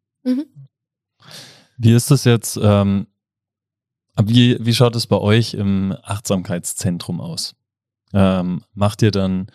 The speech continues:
Speaker 2: Übungen? Also ist, würdest du sagen, das Zentrum ist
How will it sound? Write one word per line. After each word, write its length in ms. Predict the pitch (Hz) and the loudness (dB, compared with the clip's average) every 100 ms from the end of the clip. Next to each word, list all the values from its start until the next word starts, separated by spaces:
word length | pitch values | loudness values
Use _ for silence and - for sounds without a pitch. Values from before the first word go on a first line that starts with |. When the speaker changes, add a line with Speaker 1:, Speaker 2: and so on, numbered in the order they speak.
| _ _ _ - | _ _ _ 2
Speaker 2:
Übungen? 640 | 147 139 139 131 127 123 | 4 4 4 4 4 2
Also 360 | 98 101 98 82 _ _ - | 0 0 -2 -4 _ _ -6
ist, 360 | 110 - - | -4 -6 -2
würdest 320 | 113 110 104 113 | 2 2 0 0
du 40 | |
sagen, 500 | 104 104 101 104 98 | 2 2 2 -2 -4
das 160 | 98 - | -4 2
Zentrum 420 | 113 123 131 113 | 2 4 2 2
ist 360 | 98 - - | -2 -6 -12